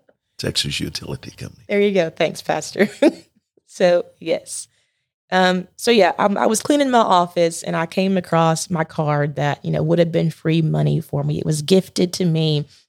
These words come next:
Speaker 2: and I had just let it sit there and, and wasted. So, as kind of something to think about, I was cleaning that office in the natural, but this reminded me of the necessity to clean the office of our heart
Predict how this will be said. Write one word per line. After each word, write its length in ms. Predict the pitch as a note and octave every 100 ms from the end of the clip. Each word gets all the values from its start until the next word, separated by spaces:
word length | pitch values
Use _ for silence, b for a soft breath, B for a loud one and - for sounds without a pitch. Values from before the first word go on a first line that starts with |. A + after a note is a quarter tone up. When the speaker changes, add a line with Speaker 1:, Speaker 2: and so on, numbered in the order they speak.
| _
Speaker 2:
and 120 | -
I 100 | F3
had 180 | E3+ F3
just 240 | F3 E3+
let 140 | F3 E3
it 140 | D#3+
sit 400 | - - D#3+ -
there 320 | D#3 D3+ D#3 D#3+ _ _ _ D#3
and, 240 | D3+ D3
and 240 | D3+ D3+
wasted. 560 | D3+ C#3+ - - - - _ _ _ _ _ _
So, 580 | - - G#3+ G#3 G#3 G#3 b b
as 140 | F#3
kind 220 | - C4
of 80 | A#3+
something 420 | - G#3+ G#3+ G3
to 100 | G3
think 360 | F3 - F#3+ G3
about, 640 | E3+ D3+ D3+ D3+ - - - _ _
I 120 | - G3+
was 160 | G#3+
cleaning 520 | - - D4 D4 C4+
that 180 | G3 G#3 -
office 600 | F3+ F3 - E3 - -
in 180 | F3 E3
the 80 | D3
natural, 840 | D3 C#3+ C#3+ C#3 - - - F#3 D3+ _ _ _ _ _
but 140 | - F3+
this 240 | F3+ F#3
reminded 640 | F#3 F#3+ F#3+ G3+ G3+ G3 F3+
me 340 | F3+ E3+ E3
of 200 | - D#3+
the 100 | D#3+
necessity 1120 | D#3+ D3 - - E3 D#3+ - D3 - D3 C#3+ -
to 100 | -
clean 460 | - - F3 F3 D#3+
the 140 | D3+
office 560 | - D#3 D3 E3 D3+ -
of 160 | D3+
our 100 | C#3+
heart 540 | C#3+ - D3+ C#3 -